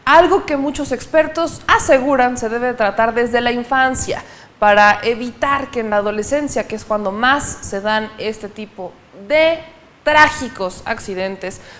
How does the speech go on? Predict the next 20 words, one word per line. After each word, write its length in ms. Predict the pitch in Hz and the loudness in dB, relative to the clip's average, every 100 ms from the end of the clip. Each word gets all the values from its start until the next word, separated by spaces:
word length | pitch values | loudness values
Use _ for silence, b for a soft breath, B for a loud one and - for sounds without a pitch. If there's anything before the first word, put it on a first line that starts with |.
| B | B
o 80 | 180 | -8
de 240 | 185 - | -6 -8
más 140 | 208 220 | -8 -6
bien 240 | 240 226 | -8 -8
tragi-, 380 | - - - 220 | -10 -12 -12 -16
tragedias, 680 | - 226 359 370 254 247 - | -14 -10 -8 -8 -8 -12 -14
dejémoslo 420 | 247 247 262 247 190 | -14 -10 -8 -8 -8
así 220 | - 208 | -10 -10
en 180 | 190 - | -10 -8
tragedias, 680 | 180 175 226 220 349 403 - B B B B | -8 -6 -8 -6 -10 -14 -20 B B B B
pues, 380 | B B - | B B -16
simplemente 580 | 254 240 240 226 220 233 - | -12 -8 -6 -6 -6 -8 -4
evitarlas 760 | 208 196 208 220 214 196 196 - | -4 -4 -4 -4 -4 -8 -10 -10
con 120 | 196 | -10
una 180 | 202 196 | -6 -6
buena 260 | 190 190 | -6 -6
educación, 840 | 190 180 - - - 247 254 254 - | -8 -10 -12 -10 0 0 0 -8 -8
atención 580 | 196 185 180 196 190 180 | -8 -8 -12 -10 -10 -10
en 100 | 175 | -6
casa 480 | 214 220 - 190 | -2 -2 -2 -6